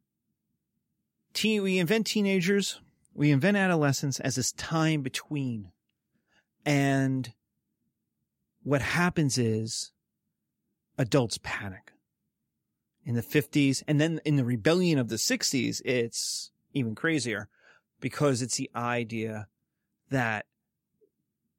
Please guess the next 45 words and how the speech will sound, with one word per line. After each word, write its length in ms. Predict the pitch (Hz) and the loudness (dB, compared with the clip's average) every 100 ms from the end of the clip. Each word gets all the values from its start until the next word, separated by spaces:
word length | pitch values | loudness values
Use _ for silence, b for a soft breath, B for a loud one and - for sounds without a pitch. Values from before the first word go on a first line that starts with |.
| _ _ | _ _
we 160 | 135 143 | -2 2
gave 300 | 156 151 139 | 4 4 4
them, 320 | 143 135 - | 2 0 -2
gave 360 | 135 147 165 147 | 0 2 4 2
these 260 | 143 - | 0 0
kids 300 | - 143 123 | -4 -4 -2
all 180 | 139 135 | 0 0
these 220 | 135 123 | 0 0
advantages 760 | 135 117 113 110 101 101 104 - _ _ _ _ _ _ 147 | 0 0 0 -2 -2 -4 -6 -12 _ _ _ _ _ _ -4
and 560 | 143 131 123 120 104 - | -2 0 0 -2 -6 -10
they 120 | 120 | -4
screwed 380 | - - 143 127 | -4 2 4 4
it 120 | 107 | 4
all 240 | 110 107 - | 0 -2 -6
up. 240 | - - _ _ _ _ _ _ _ _ _ _ _ _ _ _ _ _ _ | -12 -20 _ _ _ _ _ _ _ _ _ _ _ _ _ _ _ _ _
So 180 | - 185 | 2 4
it's 120 | 165 | 4
a 60 | 151 | 2
funny 420 | - - 208 190 | -2 -2 0 0
thing 380 | - 180 151 143 | -2 -2 0 0
now 280 | 151 233 165 | -2 -2 -4
if 160 | 113 | -4
you're, 280 | 135 131 127 | -2 0 -2
if 140 | 123 - | -4 -2
you're 120 | 147 | 0
a 40 | |
millennial 600 | 123 123 190 226 127 110 - b b | 0 2 2 2 0 -4 -8 b b
and 160 | - 135 | -2 0
you 80 | 190 | 2
get 160 | 190 | 2
all 140 | 170 165 | 2 0
the 80 | 135 | 0
hate 320 | - 156 - _ _ - | 0 -2 -2 _ _ -8
from 200 | - 143 | -2 0
the 60 | |
boomers 480 | 110 175 196 139 110 | 6 6 6 4 0
who 80 | 123 | -4
call 220 | 135 127 | 0 0
you 120 | 120 | 0
lazy 580 | 120 143 139 139 127 131 | 2 4 6 4 2 0
and 100 | 117 | -2
attached 420 | 104 - 139 - | -4 -4 -4 -2
to 40 | 139 | -2
your 100 | 123 | -2
phone 800 | - 143 139 139 139 139 135 | 0 2 4 4 2 2 0